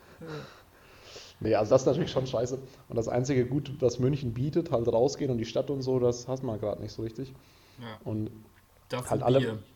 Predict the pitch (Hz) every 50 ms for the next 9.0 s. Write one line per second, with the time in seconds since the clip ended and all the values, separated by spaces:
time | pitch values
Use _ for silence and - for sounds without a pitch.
0 | _ _ _ _ _ _ - 117 117 123 120 135 139 139 123 123 123 123 - 117
1 | 117 - - - 123 127 117 107 - - - 110 104 107 107 104 107 107 104 -
2 | - 110 107 107 120 - - - - 110 104 110 107 - - - - 147 143 -
3 | - - 117 104 98 95 101 101 101 101 - - - - _ _ - 98 98 98
4 | 98 98 - - - _ - - - - 104 - - 107 - - - 101 - 113
5 | 104 92 104 101 104 - - - - _ _ _ - - 101 101 98 104 104 101
6 | 95 98 98 98 101 104 101 - - - - _ _ _ - - _ _ - 104
7 | 104 101 - 127 120 117 - - - - - - - - - - - 127 120 123
8 | - 160 180 202 208 202 190 202 214 - - - 196 214 208 - 156 165 170